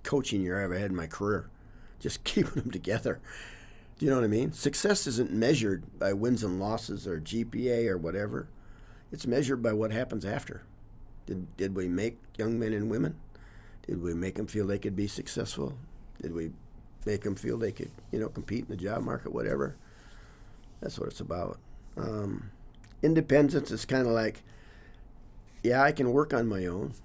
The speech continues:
and I can be motivated, but I'm able to then be a part of the group. And I'm not so independent that I can't work with people.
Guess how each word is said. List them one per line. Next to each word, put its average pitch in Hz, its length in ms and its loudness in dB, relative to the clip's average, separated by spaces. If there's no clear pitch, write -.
and 101 160 -2
I 107 100 2
can 117 160 0
be 127 100 6
motivated, 104 720 6
but - 240 -2
I'm 95 120 0
able 101 280 2
to 98 280 -4
then 104 200 2
be 101 100 2
a 92 60 0
part 123 180 0
of 120 60 0
the - 40 0
group. 87 280 0
And 90 100 0
I'm 92 100 2
not 107 160 0
so 123 120 0
independent 104 540 2
that 98 120 2
I 92 80 2
can't 98 240 0
work 107 200 0
with - 140 0
people. 82 360 -2